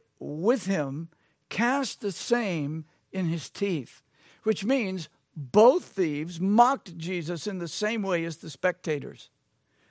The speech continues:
the Sanhedrin, and the soldiers. Mark's gospel puts it this way,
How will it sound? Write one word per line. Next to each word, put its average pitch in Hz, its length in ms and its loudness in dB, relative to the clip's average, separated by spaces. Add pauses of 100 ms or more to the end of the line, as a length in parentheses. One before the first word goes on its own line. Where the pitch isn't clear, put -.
(160)
the 160 80 -10
Sanhedrin, 185 960 0 (1200)
and 190 180 2
the 160 60 -4
soldiers. - 640 -2 (1900)
Mark's 190 320 2
gospel 196 400 2
puts 202 260 4
it 180 140 -2
this 190 240 0
way, 151 300 2